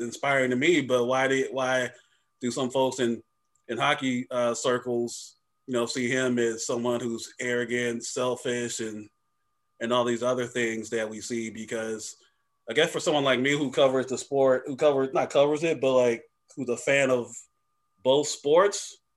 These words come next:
and you see this thing with hockey fans where it's like, 'cause hockey is a really great sport. There's no need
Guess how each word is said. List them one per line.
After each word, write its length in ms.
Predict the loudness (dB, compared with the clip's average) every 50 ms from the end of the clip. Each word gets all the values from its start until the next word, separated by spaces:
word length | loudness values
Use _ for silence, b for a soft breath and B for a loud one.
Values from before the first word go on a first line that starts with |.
| _ _ _ _ _ _ _ _ _ _ _ _ _ _ _ -2
and 160 | 0 0 2
you 100 | 0 0
see 180 | 0 2 4
this 140 | 6 6 4 4
thing 180 | 4 4 6 6
with 80 | 6
hockey 300 | 4 4 2 2 0 -6
fans 420 | -6 -4 -2 0 2 0 0 0 -2
where 460 | 0 0 2 2 2 2 0 -2 -6 -8
it's 140 | -6 -4
like, 180 | -4 -6 -6 -8
'cause 160 | -6 -4 0
hockey 280 | 0 2 2 2 2 0
is 120 | -2 -4 -4
a 80 | -4 -4
really 320 | 0 2 4 6 6 4
great 260 | 6 6 4 4 4 2
sport. 360 | -4 -2 2 4 4 4 4
There's 180 | 2 0 0 0
no 360 | -2 -2 2 2 4 4 4
need 440 | 2 2 2 2 0 0 -2 -4 -8